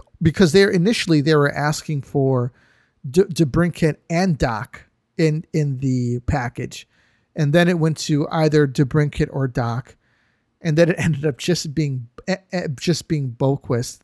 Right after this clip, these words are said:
thank goodness. Uh, I was not big on Boqvist.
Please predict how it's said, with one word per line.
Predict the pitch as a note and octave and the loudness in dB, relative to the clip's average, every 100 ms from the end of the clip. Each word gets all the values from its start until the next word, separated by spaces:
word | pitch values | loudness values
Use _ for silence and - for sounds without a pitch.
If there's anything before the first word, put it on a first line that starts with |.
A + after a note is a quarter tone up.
| - | -6
thank | C#3+ A#2+ | -6 -2
goodness. | D3 B2 B2+ - - _ _ _ _ - | -4 -2 -6 -8 -16 _ _ _ _ -10
Uh, | - | -6
I | F3 | 4
was | F3+ F#3 | 6 6
not | F3 F#3+ D#3 | 6 4 4
big | F3 F3 | 4 4
on | D#3+ C#3+ | 4 2
Boqvist. | D3 D3+ - E3 D#3 - | 4 4 4 2 2 -4